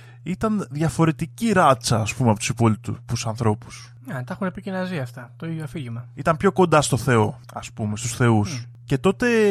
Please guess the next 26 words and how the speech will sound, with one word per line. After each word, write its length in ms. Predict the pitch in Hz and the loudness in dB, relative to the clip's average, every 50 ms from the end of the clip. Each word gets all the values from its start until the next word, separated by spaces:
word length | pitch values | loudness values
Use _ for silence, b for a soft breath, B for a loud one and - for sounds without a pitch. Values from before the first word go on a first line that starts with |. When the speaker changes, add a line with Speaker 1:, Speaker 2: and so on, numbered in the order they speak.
| 196 190 180 | 4 4 4
Speaker 1:
όταν 280 | 160 165 180 - 190 202 | 2 2 2 0 0 0
άρχισαν 280 | 202 - - - 180 | 0 0 0 0 0
λοιπόν 200 | 170 165 160 175 | 0 0 0 0
να 60 | 175 165 | 0 2
αναμειγνύονται 800 | 156 151 143 139 135 143 135 117 143 156 175 170 151 135 131 123 | 2 2 0 0 0 -2 -4 -2 -2 2 4 4 4 4 4 2
με 100 | 120 113 | 2 0
τους 200 | - - - - | -2 -4 -6 -2
κανονικούς 560 | - 113 113 113 117 120 117 - 156 - - | 0 2 2 2 2 2 2 2 0 2 2
ανθρώπους, 680 | 113 101 - 117 127 143 147 - 247 262 254 - B B B B B B B B B | 0 0 2 2 2 2 0 0 -2 -2 -2 -4 B B B B B B B B B
άρχισαν 360 | - 180 190 - - 202 196 | 0 0 0 0 -2 -4 -2
να 80 | 190 | -2
γίνονται 580 | 185 180 202 202 208 202 185 202 196 190 185 180 | -2 -2 -2 -2 -2 -2 0 0 0 2 2 2
ανήμποροι 720 | 175 175 190 214 226 180 151 151 139 123 123 110 98 95 - - - - - - B B B B B | 2 2 2 0 0 2 4 4 4 4 4 0 -2 -4 -8 -16 -20 -20 -20 -20 B B B B B
να 120 | - 127 | -6 -6
υπομισθούν 560 | 123 120 127 120 120 120 117 - - 131 120 | -2 -2 0 0 0 0 -2 0 -2 -2 -2
τη 260 | 113 120 113 107 104 101 | -2 -2 -2 -2 0 0
μοίρα 320 | 107 110 120 127 156 165 | 0 2 2 2 2 2
τους, 240 | - 220 208 - - | 0 -2 -2 -2 -2
έγιναν, 480 | 180 180 170 170 165 151 151 147 135 | -4 -4 -4 -4 -4 -4 -4 -4 -2
έχασαν 380 | 139 160 147 - 147 - 131 117 | -4 -4 -4 -4 -6 -6 -6 -4
την 160 | 107 110 107 | -4 -2 0
αρετή 340 | 104 104 101 101 - 160 175 | 0 0 0 -2 -2 -4 -4
τους 360 | - - 254 254 - - - - - - | -2 -4 -4 -4 -6 -10 -16 -20 -16 -12
και 220 | - 247 240 214 - - | -8 -6 -4 -4 -2 -2
αυτό 340 | - 127 - - - - 226 | -4 -4 -4 -8 -6 -4 -4
ουσιαστικά, 920 | 220 202 - - 175 147 - - 151 139 - - 139 143 160 185 220 - | -2 -4 -4 -4 -6 -6 -6 -6 -8 -8 -2 2 4 4 4 2 0 -4